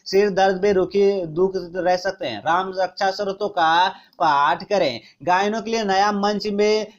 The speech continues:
मिल सकते हैं। लेखन के पुरस्कार सम्मान भी मिल सकते हैं। अगेंस्ट की समस्या भी रह सकती है। मंदिर के निर्माण में धनराशि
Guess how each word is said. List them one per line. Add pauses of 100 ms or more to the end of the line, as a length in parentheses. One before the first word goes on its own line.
मिल
सकते
हैं।
लेखन
के
पुरस्कार
सम्मान
भी
मिल
सकते
हैं। (200)
अगेंस्ट
की
समस्या
भी
रह
सकती
है।
मंदिर
के
निर्माण
में (260)
धनराशि